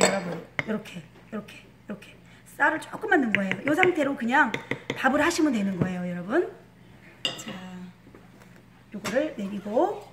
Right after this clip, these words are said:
밥을 잘 내리고, 요거를 밥을 이렇게 올려볼게요. 자, 이 밥을 내는 동안에, 자, 이거 뚜껑은 일부러 안 닫을게요, 여러분. 보-, 보여드리기 위해서 뚜껑은 안 닫을게요.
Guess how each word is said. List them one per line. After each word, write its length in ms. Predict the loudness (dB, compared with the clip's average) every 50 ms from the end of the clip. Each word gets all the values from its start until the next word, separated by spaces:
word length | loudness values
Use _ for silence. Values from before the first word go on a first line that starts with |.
| -20 -20 -20 -20 -8 -2 -2
밥을 400 | -2 -2 -2 -6 -12 -6 -2 0
잘 260 | 0 0 0 -2 -4
내리고, 380 | -6 -6 -6 -6 -6 -8 -8 -8
요거를 240 | -8 -8 -10 -12
밥을 160 | -12 -14 -16 -14 -14
이렇게 280 | -14 -14 -14 -16 -18 -18 -18 -16 -14 -14 -12
올려볼게요. 580 | -10 -10 -12 -12 -14 -16 -18 -18 -18 -16 -12 -10 -10 -10 -10 -10 -12 -12 -12 -14 -18 -18
자, 260 | -14 -12 -10 -6 -4 -4
이 40 | -4
밥을 320 | -2 -2 0 0 0 2 2
내는 240 | 2 2 4 4
동안에, 640 | 4 4 4 4 2 2 2 2 2 2 2 0 -2 -8 -16 -16 -16 -12
자, 240 | -10 -8 -6 -6 -4
이거 140 | -2 -4 -4
뚜껑은 340 | -4 -2 0 2 6 6
일부러 240 | 6 6 8 8 6
안 140 | 6 8 8
닫을게요, 420 | 8 6 6 6 6 6 6 6
여러분. 300 | 6 6 6 4 4 0
보-, 540 | -2 -2 -2 0 0 0 0 -2 -2 -6 -6
보여드리기 500 | -4 -2 0 2 2 0 0 -2 -4 -2
위해서 480 | -2 -2 -2 0 2 6 8 8 8 6
뚜껑은 300 | 4 0 -4 -2 -2 -2
안 120 | -2 -2
닫을게요. 760 | -4 -4 -4 -4 -4 -4 -2 -2 2 6 8 8 8 8 6